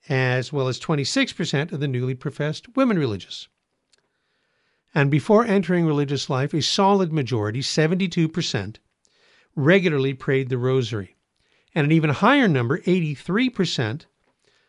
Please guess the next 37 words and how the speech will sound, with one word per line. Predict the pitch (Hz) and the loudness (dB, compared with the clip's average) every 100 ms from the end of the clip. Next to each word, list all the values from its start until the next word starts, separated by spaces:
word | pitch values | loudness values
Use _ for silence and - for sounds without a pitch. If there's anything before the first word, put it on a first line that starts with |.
| _ _ 151 | _ _ -4
uh, | 127 120 120 170 - _ _ - | -4 -4 -6 -8 -14 _ _ -6
or | 147 | -2
eighty-two | 147 156 - 226 | 0 0 -2 0
percent, | 190 - 131 143 | -2 0 -2 0
regularly | 147 160 156 | 0 2 0
took | 147 165 160 | -2 -4 -2
part | 135 156 | -2 -2
in | |
Eucharistic | 143 143 160 139 131 160 160 | 0 0 0 -2 0 -4 -2
adoration. | 127 127 123 139 - 101 87 _ _ _ _ _ _ _ _ _ _ | -2 0 2 2 0 -4 -4 _ _ _ _ _ _ _ _ _ _
So | - 139 | -4 -2
the | 123 | 4
rosary | 139 165 147 156 160 | 6 6 6 2 2
and | 135 | 2
Eucharistic | 139 - 143 - 143 | -2 0 -2 -2 -2
adoration, | 139 131 156 151 123 101 | 0 2 2 0 -2 -2
why | 117 | -2
do | 131 | -2
you | |
think | 139 123 | -2 -4
that | 143 | -4
we're | 120 117 | -4 -2
always | 120 131 127 - 196 160 | 0 0 -2 -6 -12 -6
talking | 151 170 170 | 0 0 0
about | 123 110 - | -2 -2 -4
that? | 104 82 _ _ _ _ - _ _ | -10 -12 _ _ _ _ -20 _ _
Sixty-nine | - 170 175 156 170 | -2 0 2 2 2
percent | 165 143 175 175 | 0 0 0 0
said | - 156 | -2 -2
they | 143 | 0
had | 139 | 0
received | 131 - 147 135 | -2 -2 -2 -4
spiritual | - 160 139 160 | -2 -2 -2 -4
direction, | 123 127 175 165 180 | -2 0 0 0 -4
and | 135 | -4
almost | 165 175 208 220 - | -2 0 2 2 2
half | 202 190 165 | 2 4 2